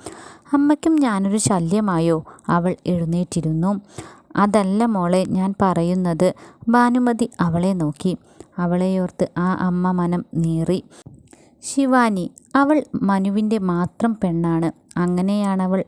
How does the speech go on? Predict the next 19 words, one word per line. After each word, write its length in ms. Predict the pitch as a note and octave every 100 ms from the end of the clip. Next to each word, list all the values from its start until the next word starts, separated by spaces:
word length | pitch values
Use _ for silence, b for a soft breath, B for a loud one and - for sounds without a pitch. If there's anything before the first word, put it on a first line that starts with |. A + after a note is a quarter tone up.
| F#3
മനസ്സിൽ 400 | F3 F3+ - G3+
കുറിച്ചു 440 | - F3+ F3+ -
വച്ചിരിക്കുന്നത്." 800 | G3+ E3+ - E3 - F3 E3+ D#3 F3+ - B B B B -
ഭാനുമതി 540 | B3 C4 C4+ C4 B3
പതിയെ 500 | B3+ G#3 F3 F#3 G3 E3
താഴേക്കിറങ്ങി. 920 | - F3 E3 F3 F3+ F3+ D#3+ D#3+ E3+ F#3 - B B
ശിവാനി 560 | - G3 F3+ F3+ F#3 F#3+ -
അങ്ങനെ 360 | F3+ F#3 G3 G3
എപ്പോഴും 440 | E3+ - G3 A3 A#3
താഴേക്കിറങ്ങി 840 | G#3+ F#3+ F3+ F#3 G3 F#3 F3+ F3+
ചെല്ലാറില്ല. 600 | - F3 D#3+ E3+ E3+ D#3+ E3+ - B B B B
മിക്കപ്പോഴും 680 | C#4 - D4 - D4 C#4+ C4+
മുറിയിൽ 400 | A3 F3+ F3+ G3+
തന്നെയായിരിക്കും. 960 | G#3+ G3+ G3 G3 E3+ D#3+ D#3+ E3 F#3 - - B B
ആ 100 | F#3 G3
മുറി 300 | G3+ F#3 F#3 -
അവരുടെ 420 | F3 F3+ F#3 G3 G#3+
ലോകമാണ്, 720 | G3 E3+ E3+ F3+ E3 E3 F3+ - B B
ശിവാനിയുടെയും 920 | - F#3 F3+ F3+ F#3 F#3 F#3 F#3 F3+